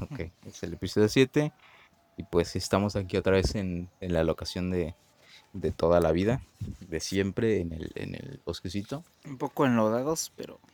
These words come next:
Speaker 2: sí llegamos.
Speaker 1: Ah, sí, eh, normalmente creo que en estas épocas está medio lluvioso. Creo, ¿no? La verdad es que no, no recuerdo bien.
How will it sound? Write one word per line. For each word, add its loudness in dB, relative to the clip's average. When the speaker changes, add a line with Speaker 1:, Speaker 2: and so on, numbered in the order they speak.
Speaker 2:
sí -20
llegamos. -12
Speaker 1:
Ah, -6
sí, -2
eh, -2
normalmente -2
creo 0
que -2
en -2
estas -4
épocas -8
está -10
medio -8
lluvioso. -10
Creo, -4
¿no? -8
La -4
verdad -2
es -16
que -12
no, -6
no -8
recuerdo -8
bien. -10